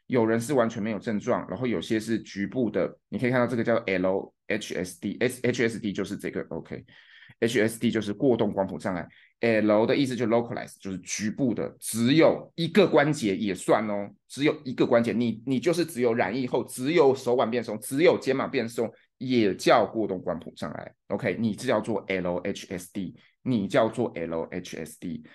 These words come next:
所以并没有一定要你全身都很松才叫做这个，呃，关节过动症，好不好？哦，叫做 Ehlers-Danlos syndrome，没有，你是属于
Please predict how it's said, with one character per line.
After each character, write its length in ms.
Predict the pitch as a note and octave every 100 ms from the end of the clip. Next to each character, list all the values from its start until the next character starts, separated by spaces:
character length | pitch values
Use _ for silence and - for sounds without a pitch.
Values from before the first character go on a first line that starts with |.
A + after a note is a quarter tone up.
| _ -
所 240 | - D3
以 120 | C#3+
并 340 | F#2 - E3 A#2+
没 260 | G2+ G2
有 140 | G#2+ E2+
一 100 | F#2+
定 120 | A2
要 100 | A2
你 100 | E2
全 280 | - - F2
身 180 | G#2+ G2
都 140 | G2
很 180 | G2 -
松 320 | - F#2 E2+
才 280 | F2+ - D#2
叫 240 | F2+ G#2
做 340 | F#2 G#2+ F2 - _ _ _ _ _ _ _ _ _
这 160 | G2+ F2
个， 360 | F2 C#2+ B1 - _ _ _ _
呃， 320 | F#2 D#2+ D#2 - -
关 180 | A2+ G#2
节 120 | E2+
过 160 | F#2
动 140 | E2 C#2
症， 200 | - C2 _ _ _
好 100 | -
不 80 | D#2+
好？ 240 | E2 - _ - - _
哦， 140 | G2+ D#2+
叫 140 | A#2
做 160 | A2 -
Ehlers-Danlos 800 | F#2+ F#2 F2+ - F2+ E2 D#2
syndrome， 300 | D#2+ D#2+ D#2+ -
没 280 | F2+ F#2
有， 240 | G#2+ D#2 -
你 120 | G#2
是 160 | F2+ C3+
属 240 | - F#2+
于 160 | F2+ -